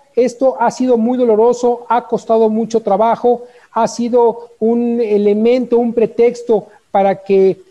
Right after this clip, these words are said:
las empresas que estaban inconformes, que fueron desplazadas, para que la gente que na-, anda buscando nada más cómo criticar, pues estuvieran ahí ensañándose. Pero lo que te puedo decir que ya encontramos el camino, ya encontramos la ruta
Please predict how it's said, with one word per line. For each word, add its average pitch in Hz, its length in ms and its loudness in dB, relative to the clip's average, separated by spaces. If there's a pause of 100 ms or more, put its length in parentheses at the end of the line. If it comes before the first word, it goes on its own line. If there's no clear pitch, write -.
las 190 280 0
empresas 220 540 0
que - 100 -8
estaban 226 360 0
inconformes, 220 840 0
que 190 120 -4
fueron 220 260 2
desplazadas, 233 840 0 (480)
para 190 260 0
que 208 140 0
la 202 120 2
gente 233 640 0 (160)
que 202 120 0
na-, 233 180 0
anda 233 240 -2
buscando 214 400 -2
nada 214 180 0
más 220 220 -4
cómo 220 300 -2
criticar, 220 960 -6 (280)
pues 180 160 0
estuvieran 220 480 0
ahí 220 220 0
ensañándose. 233 880 -2 (380)
Pero 208 140 4
lo 208 80 2
que 208 140 -2
te 240 120 -2
puedo 285 240 0
decir 277 240 0
que 247 140 -2
ya 262 100 2
encontramos 262 640 0
el 220 120 -2
camino, 262 640 -2 (260)
ya 190 200 0
encontramos 247 560 0
la 208 140 0
ruta 269 480 -4